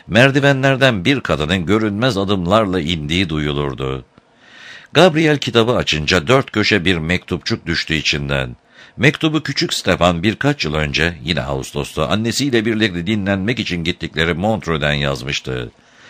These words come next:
Bagratyan o günlerde Paris'te Jön Türklerle Taşnak Partisi arasında yapılan büyük konferansa katılıyordu. İki halkın özgür gençliğinin ana vatanın yeniden inşası için bazı kararlar aldığı o ünlü kardeşlik kongresinde Bagratyan da vardı.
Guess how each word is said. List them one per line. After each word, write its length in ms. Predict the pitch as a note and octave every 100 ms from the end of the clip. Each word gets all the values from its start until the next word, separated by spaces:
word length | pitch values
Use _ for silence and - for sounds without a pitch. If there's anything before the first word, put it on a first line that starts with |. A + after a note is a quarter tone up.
| - - -
Bagratyan 580 | A2 C#3 D#3+ C#3+ D3
o 140 | A#2+ D3+
günlerde 520 | F#2+ D2 C#2 C#2 F2
Paris'te 540 | - A2+ A#2 - A#2
Jön 280 | E2 G#2+ B2
Türklerle 560 | G#2 A#2 - A2+ A#2 A2
Taşnak 500 | G#2+ - E2+ A2+ -
Partisi 340 | F2 D#2+ E2
arasında 400 | D#2+ D#2+ D2+ F#2
yapılan 460 | E2+ D#2 D#2 D#2+ D#2
büyük 260 | A2+ C#3+
konferansa 600 | - A2+ F2 G2 G2+ -
katılıyordu. 840 | A2 D#2+ D#2+ D2 C#2 C2+ C2+ B1+ B1 _ _ - - - -
İki 220 | - - F3+
halkın 380 | C#3+ C3 -
özgür 560 | A2 F#2+ G2 C#2 A2+ F#2
gençliğinin 600 | E2 D#2+ - D2 C#2 F2
ana 280 | B1+ G#2+ B2+
vatanın 300 | A#2+ A#2 A#2+
yeniden 440 | F2+ G#2 G#2 F2+
inşası 480 | F2 F2 E2+ D#2+ F#2
için 280 | F2+ F2+ D#2+
bazı 320 | A2 G2 F2+
kararlar 420 | F#2+ F2 E2 F#2+
aldığı 400 | E2 D2+ C#2+ E2
o 240 | D#2+ A#2 -
ünlü 320 | G#2 A2 G#2+
kardeşlik 560 | C#3 G#2 F#2 F#2+ - C3
kongresinde 720 | F#2 E2 D2+ E2 E2+ F2+ D2
Bagratyan 640 | F2 D2+ F#2 - D#2+ C#2
da 120 | C#2+
vardı. 480 | C#2 C#2+ B1 C2 A1+